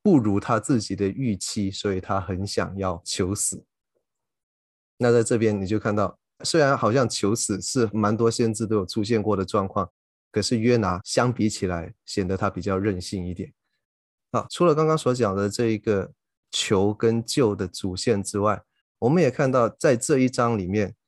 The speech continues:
更加凸显了另外一个所谓的副线，就是凶恶或者讲恶事跟怒。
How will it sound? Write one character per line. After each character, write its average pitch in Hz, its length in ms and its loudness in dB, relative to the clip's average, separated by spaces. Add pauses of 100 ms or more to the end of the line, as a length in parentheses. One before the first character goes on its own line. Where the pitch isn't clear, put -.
(100)
更 165 160 4
加 143 160 4
凸 160 340 0
显 104 320 0
了 101 160 -2 (100)
另 135 220 -2
外 117 180 2
一 95 220 -2
个 104 360 0
所 - 180 -8
谓 113 120 0
的 95 120 -6
副 131 320 -2
线， 101 320 -2 (100)
就 127 140 0
是 113 320 -4 (260)
凶 127 360 2
恶 127 340 2
或 131 100 0
者 107 80 2
讲 90 260 -4 (100)
恶 127 200 4
事 - 380 -6 (280)
跟 113 360 0
怒。 110 260 0